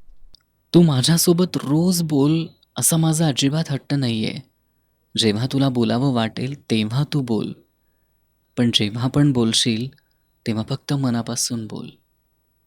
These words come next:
सकाळी डोळे उघडण्यापूर्वी ज्या व्यक्तीचा चेहरा पाहण्याची इच्छा होते, ते असतं प्रेम.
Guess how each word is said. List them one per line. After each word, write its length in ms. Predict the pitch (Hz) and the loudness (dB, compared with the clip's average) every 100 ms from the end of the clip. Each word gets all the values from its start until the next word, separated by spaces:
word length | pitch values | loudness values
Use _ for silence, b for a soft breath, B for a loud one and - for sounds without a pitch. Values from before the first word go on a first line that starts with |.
| _ _ _ _ - | _ _ _ _ -8
सकाळी 480 | - 104 110 120 | -6 -2 0 0
डोळे 280 | 123 117 117 | 0 0 2
उघडण्यापूर्वी 1000 | 120 110 117 117 123 117 117 117 123 113 | 0 -2 -4 -2 -2 -2 -2 -2 0 0
ज्या 140 | 113 113 | -2 -4
व्यक्तीचा 540 | 110 - 123 117 127 | -6 -6 -6 -4 -4
चेहरा 400 | - 110 120 113 | -4 -6 -4 -4
पाहण्याची 520 | 110 110 113 113 120 | -4 -4 -4 -4 -4
इच्छा 300 | 110 - 120 | -4 -4 -6
होते, 560 | 117 113 - 104 - _ b b b b b b - | -6 -8 -8 -10 -10 _ b b b b b b -4
ते 60 | 160 | -2
असतं 340 | 131 - 107 | -2 -4 -8
प्रेम. 400 | - - - | -10 -14 -14